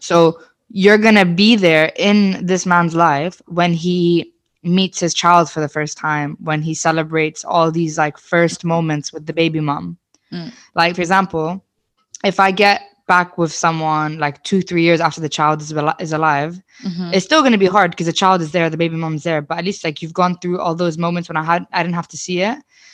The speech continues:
Speaker 1: Imagine now, like, me, like, seeing that intimate moment of him holding his child with her, like, in the
Speaker 2: Of
Speaker 1: hospital.
Speaker 2: course.
Speaker 1: Like,
Speaker 2: It's, I, I wouldn't be in the hospital though.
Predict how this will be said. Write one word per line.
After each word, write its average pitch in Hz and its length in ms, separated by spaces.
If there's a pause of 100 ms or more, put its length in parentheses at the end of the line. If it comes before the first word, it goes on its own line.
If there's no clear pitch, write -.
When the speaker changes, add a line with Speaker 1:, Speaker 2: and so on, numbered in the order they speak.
(140)
Speaker 1:
Imagine 208 380
now, 196 200
like, 156 260
me, 175 460 (480)
like, 165 360
seeing 190 340
that 170 160
intimate 180 380
moment 170 300
of 156 80
him 170 160
holding 165 280
his 160 160
child 151 360
with 156 120
her, 156 300
like, 143 340 (400)
in 175 140
the 170 80
Speaker 2:
Of 202 60 (100)
Speaker 1:
hospital. 285 160
Speaker 2:
course. 160 540 (460)
Speaker 1:
Like, 165 160
Speaker 2:
It's, - 300
I, 226 60
I 233 140
wouldn't 285 260
be 294 80
in 240 60
the 190 60
hospital 196 320
though. 151 280